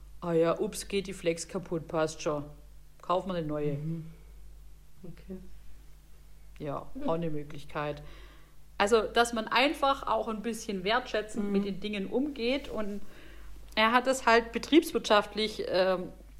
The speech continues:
Speaker 1: oder ich habe ihm kurz mal schnell nebenbei hochgerechnet, er hat gesagt, sag ich, "Ja", sag ich, "wenn wir das jetzt so drei, vier Wochen am Stück machen, so auf die gleiche Art und Weise,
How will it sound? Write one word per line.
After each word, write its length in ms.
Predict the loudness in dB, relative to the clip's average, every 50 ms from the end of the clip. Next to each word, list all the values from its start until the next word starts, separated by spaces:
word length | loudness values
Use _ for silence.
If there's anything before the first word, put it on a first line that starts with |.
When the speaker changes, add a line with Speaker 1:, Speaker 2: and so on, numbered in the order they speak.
| 0 4
Speaker 1:
oder 280 | 4 6 8 6 6
ich 140 | 6 6 6
habe 160 | 6 6 6
ihm 80 | 4 2
kurz 220 | 2 2 2 4
mal 140 | 4 4 4
schnell 180 | 4 2 0 0
nebenbei 340 | 0 -2 -2 0 2 2
hochgerechnet, 720 | 4 4 2 0 0 2 2 4 4 4 2 2 -2 -2 -2
er 60 | -2
hat 60 | -2
gesagt, 300 | 0 0 0 0 0 -2
sag 140 | -6 -8 -8 -8 -12
ich, 60 | -12 -12 -8
"Ja", 240 | -6 -6 -4 -6 -6
sag 220 | -8 -10 -12 -12 -12
ich, 160 | -14 -16 -12
"wenn 160 | -10 -8 -6 -4
wir 80 | -4
das 200 | -6 -6 -10 -10
jetzt 160 | -10 -10 -10
so 100 | -10 -12 -12
drei, 280 | -6 -2 0 0 0
vier 260 | 0 -2 0 0 0 2
Wochen 260 | 0 -2 -2 -4 -6
am 120 | -4 -6 -6
Stück 300 | -6 -6 -8 -8 -6 -4
machen, 340 | -4 -4 -4 -4 -6 -8
so 100 | -6 -6
auf 120 | -6 -6 -6
die 120 | -10 -8
gleiche 340 | -4 -4 -4 -2 -2 -2 -4
Art 160 | -2 -4 -4
und 120 | -4 -2 0
Weise, 380 | 2 2 2 0 -2 -6 -6